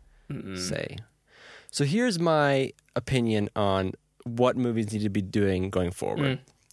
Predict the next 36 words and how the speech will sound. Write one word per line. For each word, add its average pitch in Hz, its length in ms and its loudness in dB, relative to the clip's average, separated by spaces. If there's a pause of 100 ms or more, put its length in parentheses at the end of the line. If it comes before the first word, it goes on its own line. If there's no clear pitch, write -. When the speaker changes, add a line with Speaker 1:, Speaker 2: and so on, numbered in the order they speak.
Speaker 2:
So - 160 0
the 143 100 -4
first 233 320 2
thing 156 340 2
that 139 120 -2
people 135 240 0
need 127 120 2
to 120 60 2
do 110 300 2
is, 107 520 0 (120)
uh, 110 200 0
number 127 240 0
one, 98 320 -2 (640)
there's 131 200 2
this 143 180 0
thing 165 260 0
called 127 400 0
music 117 680 0 (220)
in 110 140 2
movies. 107 520 -2 (540)
And 139 520 2
music, 151 720 0 (140)
you 139 120 2
know, 113 280 2 (200)
is 131 160 0
great 147 440 0 (200)
when 139 140 0
you 143 80 2
use 131 140 0
it - 120 -2
sparingly - 540 -4 (220)
and 113 100 0
when 120 100 0
you 123 80 0
use 120 200 0
it 120 120 -4